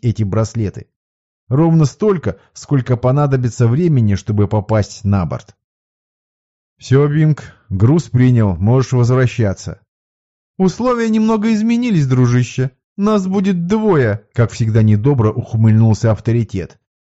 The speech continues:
Впрочем, у него и не получится доброй улыбки. «Ого,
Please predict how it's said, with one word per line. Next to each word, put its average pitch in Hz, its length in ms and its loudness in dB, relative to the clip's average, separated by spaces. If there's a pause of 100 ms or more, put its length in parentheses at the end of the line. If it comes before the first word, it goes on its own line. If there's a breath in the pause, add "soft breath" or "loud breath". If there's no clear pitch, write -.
(260)
Впрочем, 196 560 -2
у 151 60 4
него 175 260 0
и 190 60 -2
не 151 100 2
получится 139 640 -4
доброй 101 460 0
улыбки. 107 580 -2 (720)
«Ого, 110 580 4